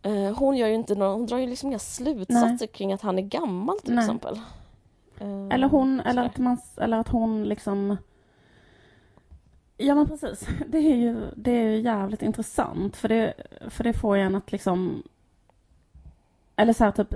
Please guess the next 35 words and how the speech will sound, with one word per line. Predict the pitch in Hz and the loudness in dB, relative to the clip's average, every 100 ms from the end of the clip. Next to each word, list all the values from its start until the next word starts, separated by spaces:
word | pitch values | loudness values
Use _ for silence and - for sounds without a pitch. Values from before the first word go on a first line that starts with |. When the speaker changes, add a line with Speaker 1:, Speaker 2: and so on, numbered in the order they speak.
| - | -6
Speaker 2:
eller, | 214 | -6
eller | - 208 | -2 -2
det | 208 | 0
är | 220 | 0
så | 208 | -2
bra, | 202 - 254 208 185 | -6 -4 -4 -4 -8
för | - | -8
det | 208 | -2
är | 208 | -2
liksom | 202 - | -2 -2
upp | 208 - | -2 -2
till | - 202 202 202 190 - | -6 -6 -6 -8 -10 -2
den | 214 208 | 2 2
som | 202 | 2
kollar | 247 214 220 | 4 4 2
på | - | -2
filmen | - 254 247 202 - - | -4 -2 2 2 0 -4
att | 175 - | -6 -6
liksom | 190 180 | -2 4
döma | 208 196 190 208 180 | 4 6 4 2 2
eller | 180 | 2
inte | 190 190 175 | 2 2 4
döma | 190 185 180 | 4 4 2
eller | 180 | 0
tänka | - 226 214 175 - | 2 4 4 0 0
något | 220 175 | 0 0
om | - 190 | 2 4
hur | 180 175 | 4 4
de | 170 87 170 | 2 0 -2
där | - 170 | -2 -2
olika | 170 180 - | -4 -4 -2
Speaker 1:
Mm. | 185 | 0
Speaker 2:
människorna | 185 - 185 | -2 -2 -4
agerar, | 185 190 269 247 170 160 - | -4 2 4 4 2 0 -6
liksom. | - - | -8 -10